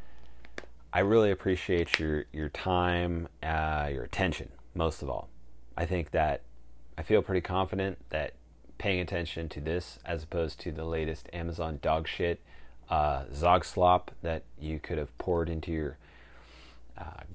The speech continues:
gullet, so to speak. Um, I think this is a good trade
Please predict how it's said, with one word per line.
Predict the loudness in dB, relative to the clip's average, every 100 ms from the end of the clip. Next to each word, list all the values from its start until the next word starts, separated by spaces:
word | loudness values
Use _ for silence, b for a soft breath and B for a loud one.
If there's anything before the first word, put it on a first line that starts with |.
| 4
gullet, | 8 8 6 -4 B B B B
so | 0 2
to | 2
speak. | 2 0 -2 -10 -12 -12 -12 -16 -14 -12 -10 -10 -10 -12 -16 b b b b b b b -14 -8
Um, | -8 -8 -10 -10 -10 -10 -10 -14 -18 -20 -18 -14 -6
I |
think | -4 -2
this | -2
is | -2
a |
good | -2 -2
trade | -2 -2 -2